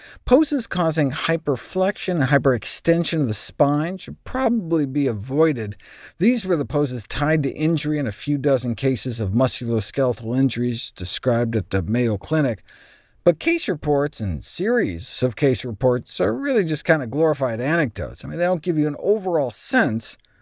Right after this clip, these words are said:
of the safety of yoga. If you look at randomized controlled yoga trials, there's actually no significant difference in injury rates between the yoga groups and the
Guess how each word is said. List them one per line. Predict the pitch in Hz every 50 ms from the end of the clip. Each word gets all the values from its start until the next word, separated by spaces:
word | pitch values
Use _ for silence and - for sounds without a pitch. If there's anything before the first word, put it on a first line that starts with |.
| _ _ -
of | 185 180
the | 180 170
safety | - - 135 104 98 - - 107 104
of | 101 104 120
yoga. | 131 135 135 127 110 95 - - 95 95 _ _ _ _ _ - - - - - - - - _
If | - 190
you | 190 240
look | 302 302 226
at | 190
randomized | 165 156 175 196 220 220 208 185 170 165 156 - -
controlled | 151 135 - - - 185 208 214 202 165
yoga | 147 135 127 120 123
trials, | 107 - 135 120 110 110 135 151 175 -
there's | 226 240 -
actually | 262 269 262 - - 214 196 180 170 165 160
no | 139 123 123 131 156 190 208
significant | 196 - - 185 180 180 190 190 170 170 165 180 165 143
difference | 131 175 202 220 - 208 127 113 -
in | 107 113 120
injury | 135 147 143 147 143 143 120
rates | 110 113 113 131 151 -
between | - _ - 139 147 135
the | 110
yoga | 101 90 131 180 220 214 175 143
groups | - - 104 104 131 - - -
and | 139 127 120
the | 117